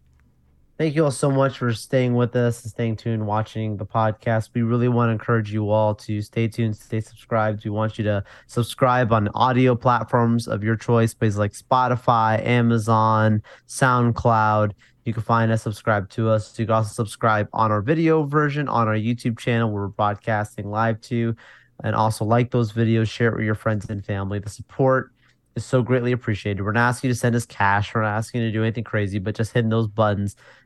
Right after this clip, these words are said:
really supports us out. Sharing with others, really appreciated.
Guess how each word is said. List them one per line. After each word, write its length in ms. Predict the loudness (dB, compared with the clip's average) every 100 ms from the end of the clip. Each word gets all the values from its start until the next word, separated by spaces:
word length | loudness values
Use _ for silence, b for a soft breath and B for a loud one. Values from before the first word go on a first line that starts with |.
| B
really 180 | 0 0
supports 420 | 0 -4 -4 -4
us 140 | -6 -2
out. 320 | 0 0 -2 _ _ _ _ _ _ _ _
Sharing 360 | -4 -2 0
with 140 | -2 -2
others, 460 | -4 -2 -6 -8 -6
really 220 | -4 -4
appreciated. 580 | -4 -8 -6 -6 -6